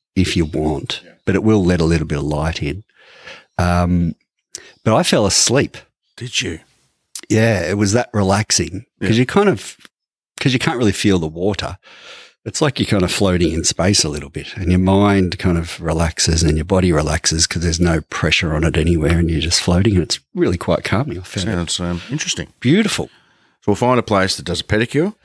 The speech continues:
Speaker 2: floating thing, and massage.
Speaker 1: Yep.
Speaker 2: Lock us in, Jackers.
Speaker 1: And maybe a couple of beers afterwards.
Speaker 2: And a couple of beers, definitely not beforehand,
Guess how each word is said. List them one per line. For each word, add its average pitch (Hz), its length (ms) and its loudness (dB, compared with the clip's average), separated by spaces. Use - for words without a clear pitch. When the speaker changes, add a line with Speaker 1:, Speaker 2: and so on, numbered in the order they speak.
Speaker 2:
floating 107 520 0
thing, 170 520 -2
and 92 540 2
massage. 110 500 0
Speaker 1:
Yep. 120 120 0
Speaker 2:
Lock 170 200 0
us 156 140 0
in, 104 140 2
Jackers. 151 420 -2
Speaker 1:
And 110 380 -2
maybe 135 240 2
a 113 40 0
couple 123 180 0
of 107 40 -6
beers 110 280 2
afterwards. 98 360 -4
Speaker 2:
And 92 80 0
a 95 40 2
couple 143 240 -4
of 120 60 -4
beers, 117 180 2
definitely 151 380 0
not - 280 -2
beforehand, 104 640 2